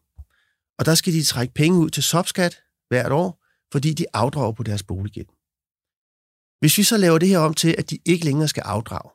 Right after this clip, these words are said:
så laver de en konsolidering af virksomheden. De kan også spare op ved siden af. De får opbygget en privat opsparing, plus de har en konsolidering af deres virksomhed. Hvis det ikke er at fjerne risikoen for, for, for, for kreditsystemet,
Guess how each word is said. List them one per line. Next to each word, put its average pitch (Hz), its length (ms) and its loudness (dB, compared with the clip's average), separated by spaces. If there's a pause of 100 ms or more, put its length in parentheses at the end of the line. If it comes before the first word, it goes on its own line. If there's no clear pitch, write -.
(720)
så 185 80 0
laver 185 200 6
de 180 80 2
en 165 100 4
konsolidering 151 800 -2 (100)
af 120 140 -4
virksomheden. 175 480 -2 (560)
De 147 100 0
kan 151 120 0
også 151 360 -2
spare 131 260 0
op 151 180 0
ved 147 60 -2
siden 180 280 0
af. 170 200 -4 (640)
De 147 80 0
får 131 200 0
opbygget 156 480 0
en 117 80 -4
privat 151 340 -2
opsparing, 160 520 -2
plus 160 240 -2
de 151 140 -2
har 143 340 -2
en 151 80 -2
konsolidering 131 680 -4
af 127 40 -4
deres 110 220 -4
virksomhed. 113 400 -8 (680)
Hvis 131 140 2
det 185 120 2
ikke 180 240 4
er 190 40 2
at 156 60 -2
fjerne 147 360 2
risikoen 135 600 -2 (280)
for, 117 160 -2 (100)
for, 107 340 2
for, 101 300 0
for 101 180 -4
kreditsystemet, 120 760 -4